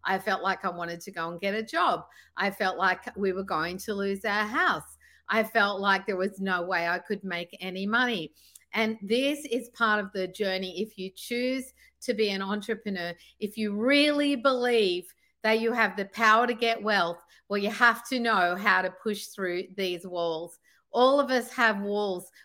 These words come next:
We have mental walls. We have emotional walls. We have barriers, mindsets, beliefs that don't align with the word of God. So I'm here today to tell you that you can break through those walls.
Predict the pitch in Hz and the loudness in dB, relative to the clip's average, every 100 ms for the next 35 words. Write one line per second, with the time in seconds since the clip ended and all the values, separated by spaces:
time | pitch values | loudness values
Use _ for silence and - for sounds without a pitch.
0 | - 214 226 202 202 208 220 240 233 214 | -6 -2 0 0 0 -2 -2 -2 -4 -2
1 | 185 170 170 208 208 196 202 202 226 226 | -2 -4 -6 -4 -2 -2 0 0 0 -2
2 | 240 214 185 180 170 175 - - - - | -6 -4 -4 -4 -6 -8 -16 -20 -10 -2
3 | 226 233 214 202 190 190 208 220 190 165 | 0 2 0 -2 4 6 6 4 0 -2
4 | 202 202 208 220 233 226 208 156 - 220 | -2 0 2 2 0 -4 -4 -6 -8 -6
5 | 208 226 185 - _ - _ 214 214 202 | 0 0 0 -6 _ -20 _ -2 -2 2
6 | 233 226 240 240 214 185 190 202 202 196 | 4 4 2 0 -2 -2 0 0 0 -2
7 | 190 180 190 196 202 196 - 185 180 170 | -4 -4 0 2 0 -4 -2 2 2 2
8 | - - _ - 226 285 330 - 320 311 | -4 -16 _ 4 8 8 6 2 2 2
9 | 285 269 220 214 214 - - - 247 - | 2 4 4 4 0 -4 -16 -10 -6 2
10 | 240 226 226 220 220 214 247 262 262 - | 4 4 0 0 0 0 0 0 0 2
11 | 214 214 214 _ 220 214 220 - 220 208 | 2 2 -2 _ 4 4 4 0 2 4
12 | 202 190 190 - 208 196 185 | 4 2 2 -2 0 0 -2